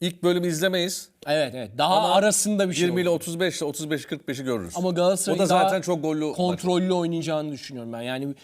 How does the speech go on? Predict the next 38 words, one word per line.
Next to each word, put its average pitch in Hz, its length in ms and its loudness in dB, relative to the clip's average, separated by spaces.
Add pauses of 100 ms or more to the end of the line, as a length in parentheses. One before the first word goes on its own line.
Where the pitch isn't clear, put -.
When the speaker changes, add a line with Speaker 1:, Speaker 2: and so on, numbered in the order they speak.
(260)
Speaker 2:
Okan 151 560 -2
Buruk'un 165 180 0
suratını 175 460 -2
gördüm 170 420 0
ben 156 120 0
son 151 220 -2
on 147 200 -4
dakikada. 151 600 -2
Speaker 1:
Çünkü 285 60 -12
ikiyi 127 200 -4
yeseydin. 160 540 -4 (200)
Speaker 2:
E, 139 400 -8
o 143 140 -6
zaman 156 280 -6
işte, - 260 -8
Speaker 1:
Heh, 110 40 2
Speaker 2:
e, - 340 -8
Speaker 1:
sıkıntı - 160 -16
Speaker 2:
hava 160 160 2
Speaker 1:
olur. 170 80 2
Speaker 2:
tamamen 196 560 0 (240)
Speaker 1:
Ya 175 140 2
ilk 185 200 -2
on 196 180 0
beş 180 160 0
yirmi 180 160 -4
dakika 170 220 0
yine 175 200 -2
bir, 147 140 -4
bir, 127 120 -8
bir 110 100 -4
baskıyla 139 440 2
başlar 113 300 0
Galatasaray. 98 520 -4 (160)
Golü 160 260 -4
bulduktan 156 380 -4
sonra 120 440 -8
bulursa 143 480 -4